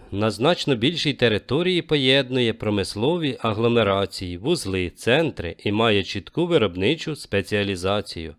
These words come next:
Наприклад, Придніпровський промисловий район в Україні спеціалізується на розвитку електроенергетики, металургійної та хімічної промисловості,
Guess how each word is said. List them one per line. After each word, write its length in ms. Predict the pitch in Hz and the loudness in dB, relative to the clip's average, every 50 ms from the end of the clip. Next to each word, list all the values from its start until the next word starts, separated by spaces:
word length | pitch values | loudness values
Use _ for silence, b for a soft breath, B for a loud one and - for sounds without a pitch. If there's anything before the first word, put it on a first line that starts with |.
| _ - | _ -6
Наприклад, 600 | - 151 180 - - 226 226 220 - 120 95 85 - - | -2 -2 -2 0 2 0 0 0 0 -2 -4 -4 -4 -2
Придніпровський 840 | - 117 123 120 131 131 120 - 127 156 156 113 - - 110 98 | -2 -2 0 2 0 0 0 2 0 2 2 0 -2 -4 -6 -6
промисловий 680 | 87 - 104 104 110 107 - - 120 120 110 110 107 104 | -4 -2 -2 0 0 0 -2 0 0 0 2 2 2 2
район 340 | 101 101 101 110 156 185 185 | 2 2 2 2 2 0 0
в 80 | 156 | -4
Україні 640 | 165 165 156 151 156 147 120 110 113 113 110 104 101 | -6 -2 0 0 2 2 2 0 0 0 0 -2 -4
спеціалізується 1400 | - - - - 107 101 - 104 101 98 95 95 87 80 90 107 139 165 165 135 110 - - 104 92 82 78 78 | -4 -6 -2 -2 -2 -2 0 0 0 0 0 -2 -4 -4 -2 -2 0 0 0 -2 -4 -6 -6 -6 -6 -6 -6 -8
на 180 | 90 92 95 95 | -6 -4 -2 0
розвитку 680 | 104 147 185 170 127 110 98 - - - - 90 - - | 0 0 0 -2 -2 -4 -6 -6 -6 -8 -10 -8 -6 -4
електроенергетики, 1200 | 104 107 147 175 - - 123 104 95 90 90 85 82 80 87 98 107 - - 92 - - - 85 | -2 -2 -2 -2 -4 -2 0 0 0 0 0 -2 -4 -4 -2 -2 -2 -2 -4 -10 -10 -8 -10 -6
металургійної 920 | 90 92 92 - 104 101 98 90 92 85 101 123 156 180 180 170 160 147 | -6 -6 -4 -4 -4 -4 -4 -6 -6 -4 -2 0 0 0 0 -2 -2 -4
та 140 | - - - | -2 -4 -6
хімічної 640 | - - 90 90 95 123 143 - - 139 135 135 | -6 -4 -6 -4 -2 -4 -4 -4 -4 -4 -4 -4
промисловості, 1000 | 127 - 123 127 139 139 135 - 98 92 90 87 85 85 85 - - - - 82 | -2 -2 -2 -2 -2 -4 -4 -6 -8 -8 -6 -6 -8 -8 -10 -12 -14 -16 -18 -18